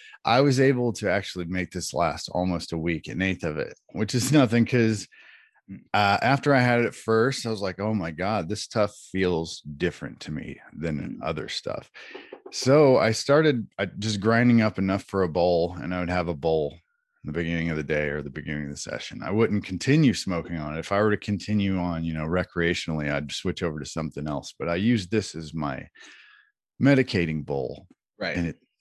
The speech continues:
Speaker 1: it's, it's worked wonders.
Speaker 2: That's awesome. Uh, you, you had claimed yesterday that you thought it might be the best flower that you'd smoked yet. Is that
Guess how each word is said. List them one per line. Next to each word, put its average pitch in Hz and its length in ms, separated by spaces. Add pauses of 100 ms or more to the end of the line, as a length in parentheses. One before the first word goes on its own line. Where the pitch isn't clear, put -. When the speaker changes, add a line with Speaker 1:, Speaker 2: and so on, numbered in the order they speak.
(500)
Speaker 1:
it's, - 320 (640)
it's - 80
worked 90 260
wonders. 87 540 (1400)
Speaker 2:
That's 107 180
awesome. 101 400
Uh, 90 60
you, 107 180
you 131 160
had 135 120
claimed 139 320
yesterday 120 480
that 107 160
you 120 80
thought 110 220
it - 60
might 101 280
be 98 100
the 90 120
best 90 440
flower 101 360
that 90 120
you'd 95 180
smoked 113 460
yet. 78 180
Is - 140
that 90 220